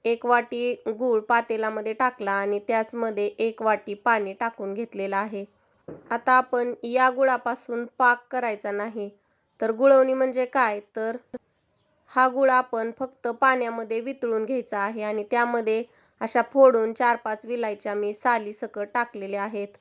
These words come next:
गूळ फक्त वितळला की लगेच आपण गॅस बंद करून घ्यायचा आहे. ज्यांना दूध आवडत नाही त्यांना गुळाच्या पुरणपोळीसोबत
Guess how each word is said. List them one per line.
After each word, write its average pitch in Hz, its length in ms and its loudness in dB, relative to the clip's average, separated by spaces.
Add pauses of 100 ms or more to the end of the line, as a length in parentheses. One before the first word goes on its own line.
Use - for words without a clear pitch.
(400)
गूळ 269 320 4
फक्त 269 260 0
वितळला 254 640 4 (260)
की 233 100 -8
लगेच 247 320 0
आपण 233 320 0
गॅस 233 280 0
बंद 240 260 0
करून 208 340 -2
घ्यायचा 247 320 -2
आहे. 202 280 -4 (580)
ज्यांना 262 360 2
दूध 277 300 0
आवडत 262 340 2
नाही 240 460 -4 (240)
त्यांना 247 360 2
गुळाच्या 247 560 2
पुरणपोळीसोबत 240 1080 -2